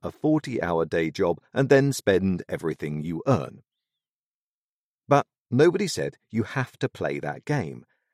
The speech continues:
You don't have to stop drinking the occasional latte or going to the movies, but you can still spend less than you earn. You know best where you're spending money just for the sake of convenience, entertainment, and gratification.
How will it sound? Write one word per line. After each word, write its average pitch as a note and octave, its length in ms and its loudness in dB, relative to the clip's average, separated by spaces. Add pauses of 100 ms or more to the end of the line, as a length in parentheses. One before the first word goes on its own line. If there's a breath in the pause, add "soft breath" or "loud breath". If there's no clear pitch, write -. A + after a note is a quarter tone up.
(320)
You G3+ 160 0
don't G3+ 260 4
have A2 180 0
to G#2 100 -2
stop D#2+ 320 -2
drinking F#2+ 540 -2
the E2+ 140 0
occasional D#2 500 -6
latte G2 520 0 (160 loud breath)
or G#2 200 4
going D#2 300 -2
to F2+ 100 -8
the F2 100 -4
movies, F#2+ 540 0 (280 soft breath)
but - 160 -4
you G#2+ 140 -4
can A2+ 160 -2
still D#3+ 420 2 (120)
spend E3 640 2
less D#2 460 -8 (100)
than C#3+ 140 2
you E3+ 240 -2
earn. G#2 380 -2 (1000)
You G#3+ 220 2
know G3 240 6
best D2+ 380 -6
where F2 180 -2
you're F#2+ 220 2
spending F2 500 -2
money E2 300 -2 (160 soft breath)
just - 260 0
for - 60 -6
the A2 120 2
sake - 300 -4
of E2 140 -14
convenience, F#2 640 -2 (160 soft breath)
entertainment, F2 720 -2 (100)
and C3 220 2
gratification. E2 840 -6